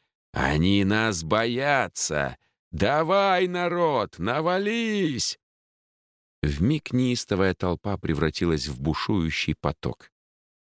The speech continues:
Десятки рук потянулись к конвоирам, вынуждая их выйти из оборонительных стоек и начать защищаться. «Прекратите!»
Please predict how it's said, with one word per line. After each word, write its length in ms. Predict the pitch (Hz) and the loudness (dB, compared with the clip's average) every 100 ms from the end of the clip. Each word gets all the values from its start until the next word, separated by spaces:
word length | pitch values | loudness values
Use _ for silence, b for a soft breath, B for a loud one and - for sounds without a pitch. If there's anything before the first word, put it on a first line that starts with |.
| - | -2
Десятки 560 | 73 80 117 104 - 95 | 2 4 4 2 0 0
рук 300 | 104 - - | 0 -2 0
потянулись 540 | 98 101 101 92 - | 0 2 4 2 0
к 40 | - | -6
конвоирам, 680 | - 95 87 101 113 76 69 - _ _ - | -2 0 2 0 2 2 0 -6 _ _ -4
вынуждая 580 | 69 87 85 71 85 85 | 2 4 4 2 2 2
их 220 | 82 - | 0 -2
выйти 360 | 80 107 - | 0 0 0
из 260 | 87 - 76 | -2 0 2
оборонительных 680 | 80 80 80 85 78 76 73 | 2 4 2 2 0 -2 -2
стоек 500 | - - 127 123 - _ _ _ - | -4 0 0 0 -6 _ _ _ -2
и 80 | 87 | 2
начать 420 | 82 - 98 76 | 2 2 2 2
защищаться. 880 | 80 - - - - 67 - - - _ _ _ _ _ _ _ _ _ _ | 0 0 -2 -2 0 -2 -2 -4 -4 _ _ _ _ _ _ _ _ _ _
«Прекратите!» 960 | - 190 - 190 190 - 196 - 139 | 0 0 2 0 0 2 2 0 -2